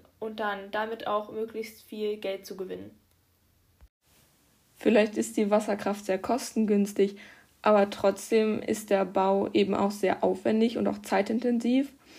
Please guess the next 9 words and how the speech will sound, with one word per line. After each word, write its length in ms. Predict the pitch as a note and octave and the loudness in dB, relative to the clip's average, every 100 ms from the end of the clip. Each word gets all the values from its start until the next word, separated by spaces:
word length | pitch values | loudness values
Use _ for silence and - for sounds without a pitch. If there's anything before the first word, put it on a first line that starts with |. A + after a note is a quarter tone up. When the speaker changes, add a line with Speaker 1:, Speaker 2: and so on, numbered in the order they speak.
| - - - _ | -20 -20 -20 _
Speaker 2:
Und 260 | - G#3 G#3 | 6 8 8
es 140 | G#3 | 6
werden 220 | G#3 G3+ G#3 | 6 6 6
zudem 360 | G3+ G#3 G#3 | 2 4 4
auch 180 | - G#3 | 4 0
sehr 280 | G#3 F#3+ F#3+ | 2 2 0
große 400 | - F#3 G3 F#3+ | -2 -4 -2 -4
Flächen 400 | - F#3 - G#3+ | -2 -2 0 2
benötigt, 640 | G#3+ A3+ A#3 A3+ A3+ - | 4 4 2 0 -2 -4